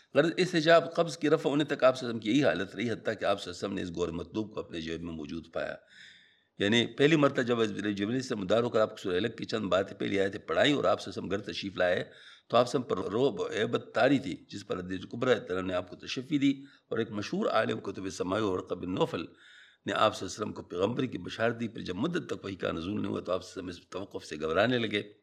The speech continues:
آپ صلی اللہ علیہ وسلم کا اضطراب کلام الہی کی اشتیاق کے لیے تھا، جس پر حضرت جبرائیل علیہ السلام آپ کو تسلی دیتے کہ آپ صلی اللہ علیہ وسلم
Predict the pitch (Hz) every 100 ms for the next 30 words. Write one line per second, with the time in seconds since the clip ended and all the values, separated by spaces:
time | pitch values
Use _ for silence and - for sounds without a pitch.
0 | _ _ _ - - - 101 110 - 104
1 | - 98 98 - 90 - 92 98 - 82
2 | 82 85 95 95 85 - 101 113 120 101
3 | 92 107 98 95 - 85 85 82 92 92
4 | 87 82 80 82 82 76 - 107 92 80
5 | 76 110 - - - _ - 87 87 87
6 | 85 - 101 104 -